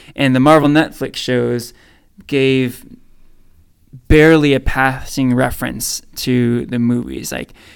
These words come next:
you see, like, some newspaper headlines in the background alluding to,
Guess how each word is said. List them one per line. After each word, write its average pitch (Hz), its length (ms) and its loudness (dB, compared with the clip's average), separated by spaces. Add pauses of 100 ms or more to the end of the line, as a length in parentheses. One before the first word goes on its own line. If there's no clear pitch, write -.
(140)
you 135 180 2
see, 131 640 2
like, 135 180 -8
some 120 220 -2
newspaper 156 640 0
headlines 151 760 0
in 143 80 -6
the 139 60 -4
background 143 720 -2
alluding 131 640 0
to, 127 440 -4